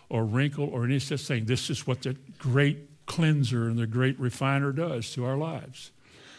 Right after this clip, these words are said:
But he often dangles a promise out there in front of you, and you grab a hold of it, and then you have to believe until it is manifested. And in the meantime, whew, a lot of people quit,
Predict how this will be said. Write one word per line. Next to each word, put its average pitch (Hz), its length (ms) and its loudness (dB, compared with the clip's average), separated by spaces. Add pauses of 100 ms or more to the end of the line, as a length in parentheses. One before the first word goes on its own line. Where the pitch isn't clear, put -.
(140)
But 120 120 2
he 131 140 4
often 156 440 2
dangles 165 420 4
a 185 60 2
promise 175 500 2
out 143 200 0
there 147 120 0
in 135 120 2
front 147 260 0
of 123 160 2
you, 120 80 2 (300)
and 135 200 4
you 151 220 6
grab 175 420 8
a 170 60 8
hold 196 340 6
of 190 220 8
it, 214 120 6
and 151 180 2
then 151 240 6
you 147 160 4
have 160 280 4
to 151 80 2
believe 214 760 8 (760)
until 156 320 8
it 147 180 2
is 143 160 4
manifested. 156 800 4
And 143 140 2
in 143 100 4
the 131 80 4
meantime, 160 640 2
whew, - 1000 -16 (280)
a 135 60 -6
lot 160 240 4
of - 80 -6
people - 280 0
quit, - 380 -6